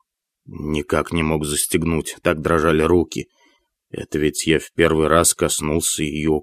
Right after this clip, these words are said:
кожи, не считая, конечно, когда руки ей связывал. И так от неё хорошо пахло. Я мог бы простоять так весь вечер.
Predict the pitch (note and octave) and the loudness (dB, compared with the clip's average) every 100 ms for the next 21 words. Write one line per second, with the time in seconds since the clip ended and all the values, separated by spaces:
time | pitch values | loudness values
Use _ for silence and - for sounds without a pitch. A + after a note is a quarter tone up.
0 | _ _ E2+ D#2+ D2+ D2 - G1+ - _ | _ _ 2 2 2 -4 -8 -10 -14 _
1 | _ _ _ _ _ _ _ - D#2 - | _ _ _ _ _ _ _ -6 -4 -2
2 | C#2+ - E2+ - E2 F2 D#2+ E2 D#2+ D2 | -4 0 0 2 0 0 -2 -4 -4 -2
3 | D#2+ E2+ G#2+ - D#2+ D2 - D#2 D#2 C#2 | 0 4 2 2 -4 -2 -4 -2 -2 -2
4 | - - - _ _ _ _ _ _ _ | -8 -8 -16 _ _ _ _ _ _ _
5 | _ _ _ _ - F2+ - - F#2+ - | _ _ _ _ -2 -2 -2 -2 -2 0
6 | D#2 - D2+ D#2 D2+ - - - E2+ - | -4 -4 -4 0 0 -2 -8 -4 -6 0
7 | F#2 E2+ - D2+ - _ _ _ _ _ | 0 0 -2 -10 -10 _ _ _ _ _
8 | _ - E2 E2+ F2 G2 F2+ F2+ - F#2 | _ -12 -2 0 2 0 2 -2 2 0
9 | - - F#2 G2 F#2 - F2+ - F2+ F#2 | 0 2 6 6 6 2 -2 2 2 4
10 | - F2+ F2+ D#2+ - - | 2 4 4 2 -2 -10